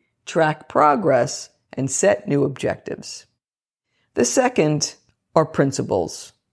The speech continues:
which provide a solid foundation and serve as a guide for current actions and future decisions. And the third are practices that, when performed consistently, aim to create good habits and increased well-being.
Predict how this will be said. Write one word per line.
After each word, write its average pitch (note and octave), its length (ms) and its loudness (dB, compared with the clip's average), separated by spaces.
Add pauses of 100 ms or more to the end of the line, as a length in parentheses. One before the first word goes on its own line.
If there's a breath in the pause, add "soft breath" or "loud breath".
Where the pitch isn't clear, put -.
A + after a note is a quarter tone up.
(100)
which D#3 200 0
provide D3 420 4
a C#3+ 40 -2
solid D3 380 4
foundation D3+ 760 2
and C#3+ 200 -2
serve G#3+ 460 2
as E3+ 180 -2
a E3 60 0
guide E3+ 520 2
for C#3 160 -4
current C3+ 440 0
actions B3+ 640 0 (120)
and D#3 140 0
future E3 320 -2
decisions. - 760 -6 (1200)
And G#3+ 200 4
the A#3+ 80 4
third F3+ 520 4
are D#3 100 4
practices - 1000 -2 (220)
that, C#3 500 4
when E3 320 2
performed D#3 640 0
consistently, C#3+ 920 0 (300)
aim A3 180 2
to G#3 120 -4
create F3+ 420 2
good D3+ 180 2
habits G3 600 0 (200)
and D3 100 4
increased C#3+ 560 -2
well-being. C3+ 720 -2